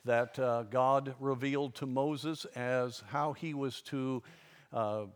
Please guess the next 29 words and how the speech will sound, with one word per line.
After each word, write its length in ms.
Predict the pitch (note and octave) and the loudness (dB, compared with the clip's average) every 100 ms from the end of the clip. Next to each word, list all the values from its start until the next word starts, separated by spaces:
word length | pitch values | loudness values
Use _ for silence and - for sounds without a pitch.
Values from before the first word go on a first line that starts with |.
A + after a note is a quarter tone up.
| - | -4
tell 420 | F3+ G3+ C3 D3 | 2 4 4 4
the 140 | C#3 | 2
Israelites, 840 | D#3+ C3+ C3+ C3 C3 C#3+ - - - _ _ _ | 0 0 0 2 2 0 -6 -14 -16 _ _ _
uh, 140 | A#2 G#2 | -6 -6
who 240 | - E3+ | -4 -6
he 220 | B2+ D#3 C3 | -6 -6 -4
was, 600 | C3+ D#3 A2 B2 C#3 - _ _ - - - A#2 | 2 2 2 -2 -8 -14 _ _ -20 -20 -20 -8
the 260 | B2+ C3 | -8 -6
eternal 540 | C3+ - E3 F#3 E3 D3+ | -8 -4 -2 0 0 -2
God 520 | A2 D3+ D3+ D#3 D3+ | -2 0 2 2 2
that 220 | C#3+ C#3 | 0 -4
forever 800 | - D3 - D#3 D#3+ D#3 D3+ C#3+ - - _ | -4 -4 0 2 2 2 0 -2 -6 -20 _
has 340 | - D3 D3+ C3 | -6 -4 -4 -4
been 400 | C3 D3+ D3 D3+ | -4 -2 -2 -2
and 300 | C#3 D3 C3+ | -2 -2 -2
will 280 | B2 D3 C#3+ | -2 0 0
be 320 | B2+ C3+ C3 | -2 -2 -2
the 320 | A#2+ B2+ D3+ D3+ | -4 -4 -4 0
"I 220 | C3+ C3 | 2 2
am." 400 | B2+ C3+ A#2 A#2+ | 2 -2 -2 -4
Well, 80 | B2 | -2
that's 240 | B2+ B2+ | -2 -2
what 160 | C#3+ B2+ | -4 -6
the 60 | C3 | -4
word 260 | B2 B2+ | -4 -4
Jehovah. 500 | B2+ A2 D3 C#3 A2+ | -4 -2 0 0 -2
So 220 | C3 C3+ | -4 -2
he 120 | B2 C3+ | 0 -2
says, 480 | - F3 C3+ C#3 | 0 2 4 2